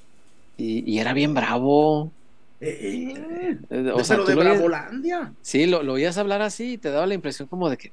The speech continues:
Speaker 1: ah, chingada. <laughs> Este... sí, decías, pues, ¿qué hubo? ¿Qué, qué, qué pasa aquí? <laughs> Pero luego ya veías y decías, ah, cabrón, <laughs> salió bravo el muchacho. <laughs>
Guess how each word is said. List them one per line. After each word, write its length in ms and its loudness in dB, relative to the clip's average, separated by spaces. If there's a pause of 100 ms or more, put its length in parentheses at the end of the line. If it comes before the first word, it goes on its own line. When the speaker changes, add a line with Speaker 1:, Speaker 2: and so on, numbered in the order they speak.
(120)
Speaker 1:
ah, 140 -12
chingada. 540 2 (160)
<laughs> 120 0
Este... 460 0 (760)
sí, 160 6
decías, 260 6
pues, 160 -2
¿qué 140 2
hubo? 160 8 (120)
¿Qué, 160 2 (120)
qué, 440 2
qué 120 -2
pasa 260 0
aquí? 240 -4 (480)
<laughs> 680 -10
Pero 180 6
luego 160 10
ya 140 8
veías 240 4
y 60 2
decías, 280 -6
ah, 240 -4
cabrón, 380 2
<laughs> 40 -20
salió 380 2
bravo 360 6
el 60 -2
muchacho. 760 -4
<laughs> 40 -20